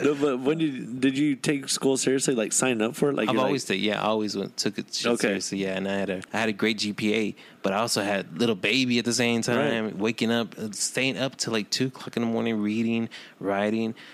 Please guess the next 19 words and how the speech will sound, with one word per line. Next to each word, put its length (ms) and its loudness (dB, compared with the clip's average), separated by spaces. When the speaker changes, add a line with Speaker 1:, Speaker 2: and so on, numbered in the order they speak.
Speaker 2:
waking 260 0
up 120 0
at 120 -4
six 300 0
o'clock 320 -2
in 60 2
the 40 2
morning 460 2
afterwards, 540 0
like, 120 -2
getting 200 2
two, 220 0
two 300 -2
hours 280 0
of 60 0
sleep, 460 0
Speaker 1:
Yeah. 340 2
Speaker 2:
or 200 2
even 460 -2